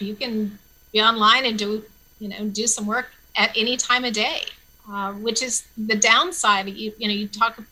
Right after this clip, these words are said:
you hear about people talking about mental health issues, people feeling secluded, overworked. You know, how do I turn off work and just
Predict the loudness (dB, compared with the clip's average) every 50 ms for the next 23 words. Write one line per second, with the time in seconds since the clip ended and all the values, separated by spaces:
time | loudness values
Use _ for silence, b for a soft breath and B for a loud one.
0 | _ -14 -12 -4 0 0 0 2 2 -2 -2 -4 -10 -12 -10 -8 -4 0 0 0
1 | 2 2 2 0 2 2 0 0 0 -2 -6 -10 -6 -2 0 0 0 0 -2 -8
2 | _ _ _ _ _ _ _ _ _ _ _ _ _ _ _ _ _ _ _ -2
3 | -2 0 0 0 -2 -4 -4 -6 -12 -12 -10 -10 -8 -6 -6 -6 -4 -2 0 0
4 | 0 0 0 -2 -2 -4 -6 -8 -8 -6 -4 -2 -2 0 2 4 2 2 2 -2
5 | -2 -2 -2 0 2 2 0 2 2 2 4 4 4 2 0 -4 -8 -8 -8 -8
6 | -12 -16 _ _ -4 -4 -2 -2 2 4 6 6 6 6 4 2 2 2 0 -4
7 | -6 -6 -4 -4 -2 -4 -2 2 4 4 4 4 0 -4 -4 -2 0 2 2 0
8 | 0 -4 _ _ -8 -6 -6 -6 -4 -2 -2 -2 -2 -2 -4 -4 -6 -8 -14